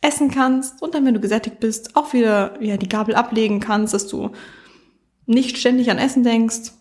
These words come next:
und dass du einfach auch, ja, deinem Körper vertrauen kannst, dass der dann schon weiß, genug zu essen. Und es kann einfach sein, dass wenn du, ja, wenn du aus dieser, aus dieser Phase kommst, dass zunächst die Zahl auf der Waage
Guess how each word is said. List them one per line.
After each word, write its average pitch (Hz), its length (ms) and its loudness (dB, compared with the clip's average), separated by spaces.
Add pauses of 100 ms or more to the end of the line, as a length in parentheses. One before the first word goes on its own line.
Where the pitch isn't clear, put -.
(440)
und 214 180 0
dass 202 200 -6
du 190 440 0
einfach 190 440 -6
auch, 185 480 -6 (480)
ja, 190 180 -4
deinem 208 240 2
Körper 247 300 -2
vertrauen 202 500 2
kannst, 214 420 0 (360)
dass 226 160 2
der 214 120 4
dann 190 160 2
schon 185 200 -2
weiß, 170 320 0
genug 180 340 -4
zu - 80 -6
essen. - 460 -10 (760)
Und 226 140 4
es 240 100 -2
kann - 340 0
einfach 226 280 0
sein, 202 560 0
dass 220 240 -2
wenn 240 160 4
du, 262 300 0 (800)
ja, 330 160 2
wenn 220 100 4
du 202 60 2
aus 214 80 0
dieser, 233 560 2 (720)
aus 226 160 -2
dieser 214 240 0
Phase 208 340 0
kommst, 233 580 0
dass 226 200 0
zunächst 208 540 2
die 208 80 -2
Zahl 208 300 2
auf 196 200 -2
der 190 160 -2
Waage 190 420 0